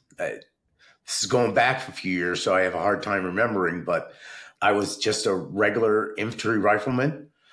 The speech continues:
We did have an armored vehicle. It was a personnel carrier. And then before I left Europe, I transferred, or the entire unit was retrained on the Bradley fighting vehicles, which also is an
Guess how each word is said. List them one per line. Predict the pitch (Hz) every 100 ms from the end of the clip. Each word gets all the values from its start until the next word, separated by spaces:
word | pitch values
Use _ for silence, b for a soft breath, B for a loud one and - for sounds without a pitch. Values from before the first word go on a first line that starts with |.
| b b
We | 104
did | 95 101 110
have | 104 117 113
an | 98
armored | 110 113 110 85
vehicle. | 101 110 135 135 139 - -
It | 90
was | 92 87 - -
a |
personnel | - 117 110 98 92 104
carrier. | 117 113 127 143 147 B B B B
And | - 104
then | 104
before | 101 98 147 151
I | 131
left | 117 120 113 -
Europe, | 117 117 -
I | 95
transferred, | - - 101 101 - - 98 101 95
or | 90 92 92 92
the | 92
entire | 90 - 113 98
unit | 90 90 117 92 82 - B B B B
was | 78 90 87 85 85
retrained | 82 113 104 117 104 104
on | 101
the | 87
Bradley | 85 90 92 87
fighting | 82 85 85 95 95
vehicles, | 101 104 - 143 - - b b b b
which | 95 -
also | 104 101 - 123
is | 98
an | 85